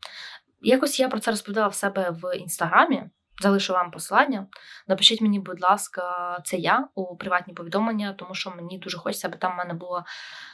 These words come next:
е, були люди, які дійсно хочуть, е, зі мною дружити, а не просто, м, підписатися, аби підписатися. Така в мене умова.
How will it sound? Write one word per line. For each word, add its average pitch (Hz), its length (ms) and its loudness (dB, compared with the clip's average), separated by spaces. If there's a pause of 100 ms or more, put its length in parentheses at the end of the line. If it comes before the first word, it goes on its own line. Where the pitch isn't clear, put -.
(140)
е, 180 320 6
були 226 140 4
люди, 233 200 2
які 214 300 0
дійсно 202 420 -2
хочуть, 185 420 -4
е, 185 100 -4
зі 180 100 -8
мною 175 420 -4
дружити, 175 600 -2
а 180 100 4
не 165 200 -4
просто, 165 440 -4 (220)
м, 175 220 -16
підписатися, 160 520 0
аби 175 100 0
підписатися. 262 720 2 (120)
Така 202 180 4
в - 20 6
мене 196 260 4
умова. 185 320 -2